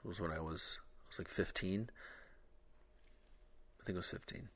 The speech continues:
Um, and it's because I was constantly afraid,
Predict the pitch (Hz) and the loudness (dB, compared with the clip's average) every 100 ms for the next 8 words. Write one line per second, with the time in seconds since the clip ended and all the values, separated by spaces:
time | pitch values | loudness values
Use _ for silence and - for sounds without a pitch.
0 | - - - - - - - 92 87 85 | -14 -18 -16 -14 -14 -14 4 8 10 10
1 | 82 80 82 - - - - - - - | 8 4 0 -6 -20 -20 -20 -20 -4 -2
2 | - - - - 95 90 87 85 82 - | -2 -6 -16 10 12 12 12 8 4 2
3 | - 87 - - 98 101 85 - - 90 | 6 6 8 12 12 12 12 10 10 10
4 | 85 - - - 101 95 - 98 90 87 | 10 12 12 12 12 12 10 8 8 6
5 | - 95 82 92 120 | 6 10 12 12 12